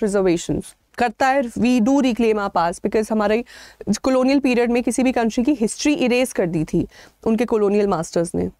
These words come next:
तो ये ऑप्शन तो करेक्ट है। Eclectic egalitarian approach that is not apolitical, ये स्टेटमेंट भी करेक्ट है, क्योंकि जो अप्रोच रहती है वो पॉलिटिकल रहती है।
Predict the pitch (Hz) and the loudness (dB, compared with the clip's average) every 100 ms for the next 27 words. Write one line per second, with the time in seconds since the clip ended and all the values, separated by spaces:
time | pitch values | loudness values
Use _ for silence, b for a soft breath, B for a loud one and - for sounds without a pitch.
0 | _ - 214 214 214 - 226 262 262 254 | _ 0 2 2 0 0 -2 0 0 0
1 | - 208 214 B B B B B B - | -2 -6 -6 B B B B B B -4
2 | 240 233 262 254 - 339 - 247 240 254 | -4 0 0 0 -2 -2 0 -2 -2 0
3 | 254 254 269 254 220 240 233 - 226 202 | 0 2 0 0 -2 0 -2 0 -2 0
4 | 233 214 208 196 214 - B B 220 220 | -2 0 0 0 -2 -8 B B -2 0
5 | 208 190 - - 117 - _ _ _ _ | 0 -2 -4 -4 -4 -4 _ _ _ _
6 | _ _ _ - 196 208 - 214 196 202 | _ _ _ -4 0 0 0 -2 0 0
7 | 208 196 180 - 214 233 - 220 247 233 | 0 0 -2 -4 -6 -8 -8 -4 0 0
8 | 240 254 254 254 220 226 226 233 247 226 | 0 0 0 0 -2 0 -2 -2 -2 -2
9 | 208 214 220 190 180 180 170 | -2 0 0 2 0 0 0